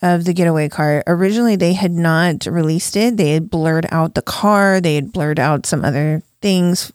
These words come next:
of it. I don't understand what the point of releasing it is. They know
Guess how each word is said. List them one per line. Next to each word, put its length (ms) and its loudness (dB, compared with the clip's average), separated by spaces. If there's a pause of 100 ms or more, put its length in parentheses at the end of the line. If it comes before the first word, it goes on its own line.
of 160 0
it. 280 0
I 100 0
don't 260 0
understand 440 0
what 120 -2
the 80 -2
point 260 -4
of 120 -6
releasing 480 -2
it 320 0
is. 420 0 (920)
They 320 0
know 460 0